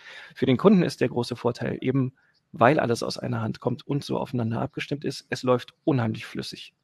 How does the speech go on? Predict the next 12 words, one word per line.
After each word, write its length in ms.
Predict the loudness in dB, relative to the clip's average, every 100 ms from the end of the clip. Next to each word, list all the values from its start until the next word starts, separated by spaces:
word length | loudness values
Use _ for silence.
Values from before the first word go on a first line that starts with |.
| _ -6
Gerade 300 | -2 -2 -2
so 120 | -4
die 140 | -4
Apple-Apps, 540 | -4 -4 -4 -4 -6 -8
die 60 |
ich 100 | -8
eben 140 | -4 -2
genannt 300 | -2 -2 -6
hab, 180 | -8
Safari 500 | -10 -10 -4 -4 -4
auch 260 | -4 -4 -4
natürlich. 460 | -6 -4 -4 -4